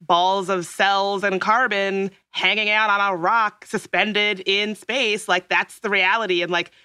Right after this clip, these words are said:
can understand why it's comforting to be like, "No, there is a design. Like, I meant to meet the one. I meant to have a life that looks like this. That is my purpose."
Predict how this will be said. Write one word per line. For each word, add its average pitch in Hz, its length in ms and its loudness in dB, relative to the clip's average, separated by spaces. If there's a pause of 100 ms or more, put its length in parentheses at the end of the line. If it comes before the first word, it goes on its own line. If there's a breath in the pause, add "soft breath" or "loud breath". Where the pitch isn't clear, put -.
(140 soft breath)
can 294 100 2
understand 262 480 0
why 196 120 2
it's - 140 -4
comforting 220 540 -2
to 180 80 -2
be 180 120 0
like, 170 220 0
"No, 175 440 0 (380 soft breath)
there 208 120 4
is 202 120 0
a 190 60 0
design. 185 680 2
Like, 160 240 -2
I 185 100 4
meant 196 240 -2
to 190 80 -6
meet 190 160 -2
the 190 80 0
one. 185 360 2
I 160 80 0
meant 185 200 -2
to 208 60 0
have 190 140 -2
a 180 80 2
life 180 200 0
that 190 120 -2
looks 180 140 -4
like 185 160 -2
this. 226 220 0
That 180 140 0
is 190 100 -2
my 180 120 0
purpose." 214 440 0